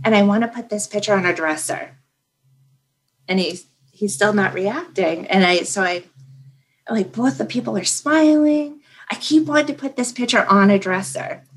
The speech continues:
And he didn't respond. So I, I just kept going. And when I was done, I looked at him and I said, "Well, do you have any questions?" And he started to cry. And he said, "You know, Melissa," he goes,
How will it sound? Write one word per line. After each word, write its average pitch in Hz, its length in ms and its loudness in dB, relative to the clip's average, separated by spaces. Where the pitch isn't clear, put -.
And 185 300 2
he 196 280 -4
didn't 196 280 0
respond. 202 480 2
So 202 100 0
I, 180 200 4
I 190 120 2
just 214 240 -6
kept 247 180 -8
going. 202 320 2
And 190 80 0
when 196 140 -2
I 226 40 -4
was 262 160 -10
done, 190 360 2
I 185 140 -4
looked 190 260 -14
at 202 60 -10
him 202 140 -2
and 196 80 -4
I 190 100 -6
said, - 180 -14
"Well, 208 100 -8
do 208 160 -12
you 220 80 -8
have 202 220 -4
any 208 140 -12
questions?" - 840 -10
And 208 80 -2
he 202 280 4
started 180 400 -4
to 190 80 -12
cry. - 800 -8
And 185 100 2
he 196 140 2
said, 190 340 0
"You 190 80 -4
know, 175 160 0
Melissa," 196 520 2
he 196 160 -2
goes, 180 440 0